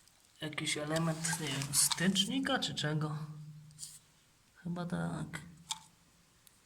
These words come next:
Tu drugi. Tak, to są jakieś styczniki, bo tu na sprężynach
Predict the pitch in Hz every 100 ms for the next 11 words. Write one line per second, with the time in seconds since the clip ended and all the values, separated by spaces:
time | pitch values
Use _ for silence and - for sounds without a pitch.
0 | _ - - - - - - - - -
1 | - - 151 139 147 147 147 143 147 -
2 | - - - - - - 208 139 139 143
3 | 151 139 135 139 - 151 - 160 151 143
4 | 135 135 143 143 - 147 147 185 185 160